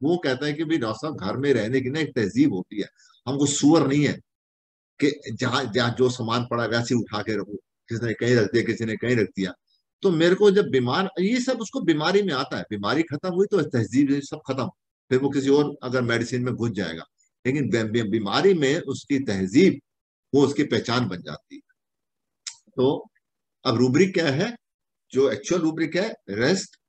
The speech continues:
cannot when things are not in proper place।" तो proper होना चाहिए,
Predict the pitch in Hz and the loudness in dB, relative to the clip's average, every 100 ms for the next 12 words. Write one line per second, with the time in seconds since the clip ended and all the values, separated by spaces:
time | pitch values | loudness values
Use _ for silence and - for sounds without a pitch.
0 | _ _ - 110 117 156 123 131 123 131 | _ _ -8 -6 -4 -4 -2 -6 -6 -8
1 | 143 135 127 110 127 143 147 - 113 - | -4 -4 -4 -6 -4 -6 -8 -4 -4 0
2 | 143 - - - - - - _ _ _ | 0 0 -4 -14 -14 -18 -20 _ _ _
3 | _ _ _ _ - 226 226 180 220 233 | _ _ _ _ -2 -2 0 -4 -2 2
4 | 233 123 117 120 147 170 | 2 2 -2 0 2 4